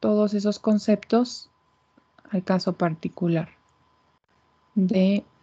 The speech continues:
eventos. Ahí está.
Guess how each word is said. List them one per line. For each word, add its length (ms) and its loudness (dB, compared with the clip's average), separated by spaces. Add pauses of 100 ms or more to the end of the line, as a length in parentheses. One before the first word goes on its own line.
(640)
eventos. 880 -4 (1400)
Ahí 200 2
está. 240 -14